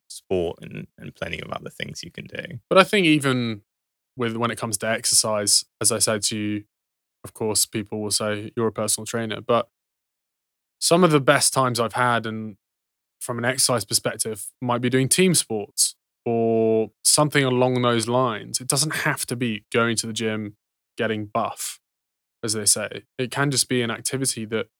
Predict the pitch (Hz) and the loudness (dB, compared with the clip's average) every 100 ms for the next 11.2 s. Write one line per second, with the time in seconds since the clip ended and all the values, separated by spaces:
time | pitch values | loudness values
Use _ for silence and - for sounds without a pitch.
0 | _ _ _ _ _ _ 127 123 117 - | _ _ _ _ _ _ -8 -8 -6 -2
1 | 123 120 - 120 113 110 120 175 _ _ | 0 0 -2 -2 -4 0 0 -2 _ _
2 | 101 98 - 98 95 101 - 123 123 120 | -8 -8 -6 -8 -8 -12 -2 2 4 2
3 | - 147 135 107 98 - 110 101 95 - | 2 0 0 -2 -4 -2 -2 -2 -4 -4
4 | 87 101 98 - 92 92 95 92 92 92 | -4 -4 -2 2 2 0 0 2 4 4
5 | 87 98 87 - 98 98 92 87 101 - | 6 6 4 0 0 2 2 0 -4 -8
6 | - - 92 90 87 - - - 92 90 | -6 -6 -2 -4 -4 -10 -10 -10 -10 -10
7 | - - - - - - - - _ - | -14 -16 -14 -16 -18 -16 -14 -14 _ 2
8 | 202 202 185 156 190 160 151 139 147 127 | 6 8 8 4 2 0 0 -2 0 0
9 | 143 156 - 120 104 _ _ _ 107 101 | 2 2 0 -8 -10 _ _ _ -12 -10
10 | 95 95 98 _ _ 131 131 127 135 131 | -10 -14 -18 _ _ -2 0 2 4 4
11 | 127 | 0